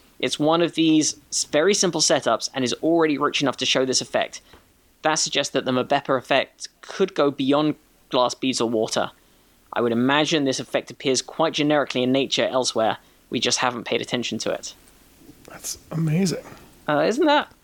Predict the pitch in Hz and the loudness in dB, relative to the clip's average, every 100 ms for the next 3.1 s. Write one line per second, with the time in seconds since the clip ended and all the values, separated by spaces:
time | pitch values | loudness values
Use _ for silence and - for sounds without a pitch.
0 | _ - - - 269 262 302 131 127 123 | _ -2 0 2 4 2 2 2 2 0
1 | 120 139 120 113 - 127 120 120 - 117 | 0 2 0 -2 -2 -2 0 -2 -2 -2
2 | - 110 110 113 120 - 175 208 262 143 | 0 -2 -2 -4 -6 -6 -2 2 2 0